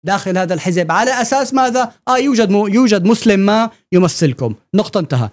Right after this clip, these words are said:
فبالتالي يا سيدي الكريم، اليوم حجم الصراعات التي تحدث في الشرق الأوسط والقضايا والتمييز وعدم الاكتراث وعدم الاحترام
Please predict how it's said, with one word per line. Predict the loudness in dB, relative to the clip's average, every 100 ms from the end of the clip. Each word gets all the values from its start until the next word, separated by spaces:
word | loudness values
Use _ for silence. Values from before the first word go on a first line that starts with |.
| _ -12
فبالتالي | -10 -4 -2 0 0
يا | -2
سيدي | -2 0
الكريم، | -2 0 0 0
اليوم | 0 0 0 0 -4 _ _ _ _ _ _ _ _ -8
حجم | -2 0 0
الصراعات | -2 -2 0 0 -2 -4 -4
التي | -4 -4
تحدث | -4 -4 -2 -2
في | -2
الشرق | -2 -4 -4 -4
الأوسط | -6 -4 -4 -6 -12 _
والقضايا | -4 -2 -2 -2 0 -2 -4 -10 -6
والتمييز | -6 -4 -2 0 2 2 0 -4 _ -6
وعدم | -2 0 0
الاكتراث | -2 -2 -2 0 -2 -4
وعدم | -4 -2 -4
الاحترام | -6 -4 -2 -2 -4